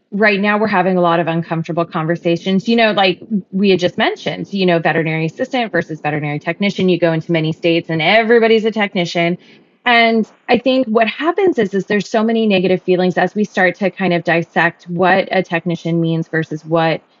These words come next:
an assistant means. I, I think we get a lot of hard feelings, right? You know, some people are like, "Well, I've been a technician, you know, quote, technician for,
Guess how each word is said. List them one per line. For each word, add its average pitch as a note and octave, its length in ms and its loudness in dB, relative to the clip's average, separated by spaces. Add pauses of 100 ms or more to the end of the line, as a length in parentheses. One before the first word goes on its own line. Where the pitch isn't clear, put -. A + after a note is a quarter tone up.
(260)
an G#3 100 4
assistant B3+ 500 -2
means. F3 540 0
I, A3+ 200 2
I A#3 80 2
think A#3 200 0
we C4+ 80 0
get B3+ 140 2
a A#3+ 80 2
lot G3+ 160 2
of F#3 100 0
hard F3+ 240 0
feelings, D#3 460 -4
right? D3+ 280 0
You F#3+ 100 0
know, E3+ 120 2
some E3+ 180 -4
people F3 240 -4
are F3 80 2
like, E3+ 200 0
"Well, F3 100 2
I've F#3 160 0
been G3+ 140 0
a G#3 80 0
technician, E3 600 -6
you G3+ 120 0
know, F3+ 120 2
quote, F3+ 300 -2 (140)
technician D#3+ 600 -6
for, D#3+ 320 -4